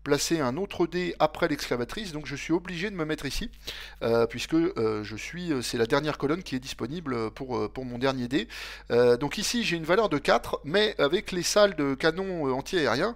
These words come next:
eh bien, en fait, la, le, le vaisseau va se déplacer de un, euh, de un de moins que la valeur. Donc là, en fait, au lieu de se déplacer de quatre, il va se déplacer de trois. Un, deux, trois.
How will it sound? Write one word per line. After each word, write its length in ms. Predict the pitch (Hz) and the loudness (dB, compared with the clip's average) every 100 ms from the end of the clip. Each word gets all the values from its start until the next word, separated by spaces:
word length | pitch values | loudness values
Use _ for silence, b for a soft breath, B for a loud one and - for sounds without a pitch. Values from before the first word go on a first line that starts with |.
| B B B B | B B B B
eh 120 | 180 | -2
bien, 280 | 156 220 214 | 2 4 4
en 140 | 190 | 2
fait, 260 | - 214 190 | 2 0 4
la, 540 | 165 147 143 139 135 | 8 10 10 8 6
le, 180 | 143 139 | 4 0
le 140 | 143 | 2
vaisseau 320 | 160 170 - | 2 0 -2
va 140 | 220 170 | 0 0
se 120 | - | 0
déplacer 580 | 160 170 165 151 - 226 | 0 2 2 2 0 -2
de 140 | - - 240 | -2 0 2
un, 240 | 269 294 - - - | 2 2 -8 -20 -8
euh, 480 | 143 139 139 139 135 | -2 -2 -2 -2 -4
de 160 | 127 147 | -4 -2
un 140 | 220 | 0
de 80 | 226 | 0
moins 300 | 185 160 120 - B B B - | -2 -2 -6 -8 B B B -4
que 120 | 165 | 4
la 140 | 170 | 6
valeur. 360 | 151 135 104 - | 6 4 2 -2
Donc 220 | 120 - | -4 4
là, 100 | 190 | 4
en 60 | 165 | 6
fait, 240 | 196 - | 2 2
au 20 | |
lieu 120 | 156 | -2
de 40 | 190 | -4
se 80 | - | -2
déplacer 420 | 160 156 151 139 | -2 -2 -2 -2
de 60 | |
quatre, 300 | - 202 220 | 2 2 2
il 40 | 147 | -2
va 80 | 156 | -2
se 140 | 147 | -2
déplacer 400 | 143 147 135 - | -4 -2 -4 -4
de 100 | 185 | -4
trois. 280 | - - - - - b b b - | -4 -8 -12 -18 -20 b b b -4
Un, 140 | 160 - - - | -2 -4 -14 -10
deux, 240 | 123 143 - - | -6 -6 -8 -14
trois. 340 | - 87 - | -8 -8 -4